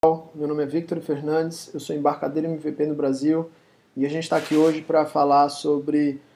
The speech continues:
botões em desenvolvimento com Delphi X E quatro para I O S, em dispositivos iPad e iPhone.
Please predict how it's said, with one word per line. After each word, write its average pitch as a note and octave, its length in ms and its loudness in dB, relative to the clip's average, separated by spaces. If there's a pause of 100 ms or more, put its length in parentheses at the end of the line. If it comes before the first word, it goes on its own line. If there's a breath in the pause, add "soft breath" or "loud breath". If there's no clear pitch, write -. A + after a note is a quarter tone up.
(220 soft breath)
botões D#3+ 840 2
em D3 320 -4
desenvolvimento D3+ 580 -4
com C#3 400 0 (880)
Delphi D#3 320 8
X D3 160 0
E D3+ 60 0
quatro D3+ 400 6 (400)
para - 580 8
I C#3+ 60 4
O C#3 40 8
S, - 1000 8
em - 60 0
dispositivos C#3 920 4 (180 loud breath)
iPad C#3+ 760 6 (120)
e C3+ 140 2 (100)
iPhone. A#2+ 480 -4